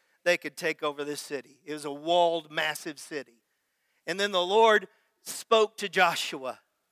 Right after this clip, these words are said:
"See? No, I don't see that, Lord. Jericho, I've delivered it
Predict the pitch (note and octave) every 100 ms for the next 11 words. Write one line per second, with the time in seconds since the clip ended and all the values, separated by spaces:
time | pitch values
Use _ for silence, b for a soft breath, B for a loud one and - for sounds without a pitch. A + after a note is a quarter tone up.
0 | _ _ _ _ _ _ - G3 G#3 C4
1 | A3+ _ _ _ _ _ _ _ _ C3+
2 | C3 E3+ A#3 _ _ _ _ B2 D#3 F#3+
3 | A#3+ C4 G3+ G3+ _ D3+ G3 A3 _ _
4 | _ _ _ _ _ _ _ _ _ -
5 | F3 A3 A#3+ A#3 B3 B3 E3+ C#3+ E3 D#3
6 | D#3+ A#3+ B3+ A3+ A3+ A3